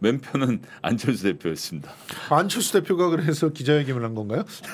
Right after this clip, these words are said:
Speaker 2: <laughs> 오찬 관련 기자회-, 간담회 가졌는데 안철수의 주장은 뭐예요?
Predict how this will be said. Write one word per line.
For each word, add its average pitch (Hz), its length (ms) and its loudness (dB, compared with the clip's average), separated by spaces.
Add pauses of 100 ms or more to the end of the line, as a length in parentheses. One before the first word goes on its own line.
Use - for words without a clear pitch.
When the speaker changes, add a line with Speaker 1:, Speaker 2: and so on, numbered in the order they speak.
(500)
Speaker 2:
<laughs> - 960 0
오찬 233 320 4
관련 208 240 2
기자회-, 185 400 0
간담회 165 300 4
가졌는데 151 440 0 (280)
안철수의 240 560 2
주장은 180 500 0
뭐예요? 131 400 -2